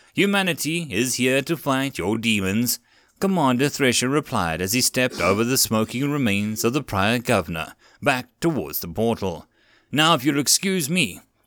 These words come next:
I need to get my luggage and see that Simon is put back together." "Simon will recover?" Kotze asked in disbelief. "Of course, he's a cyborg.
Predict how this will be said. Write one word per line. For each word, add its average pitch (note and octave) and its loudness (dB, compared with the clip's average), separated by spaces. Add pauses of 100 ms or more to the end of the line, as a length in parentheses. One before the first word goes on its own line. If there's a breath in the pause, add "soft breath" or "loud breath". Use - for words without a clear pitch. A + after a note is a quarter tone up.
I G#2+ 2
need C3+ 2
to C3 -2
get C#3+ 2
my D#3+ 4
luggage C#3 2
and C#3+ -4
see D#3 2
that E3+ -2
Simon F2+ 0
is A2+ -2
put C3+ -4
back E2+ -2
together." F#2 0 (960)
"Simon F3 2
will G#2+ 4
recover?" A2+ 0 (400)
Kotze G#2+ -2
asked G#2 0
in D3 -2
disbelief. - -4 (640)
"Of A2 2
course, - 2
he's D3 2
a G#3 2
cyborg. A3 4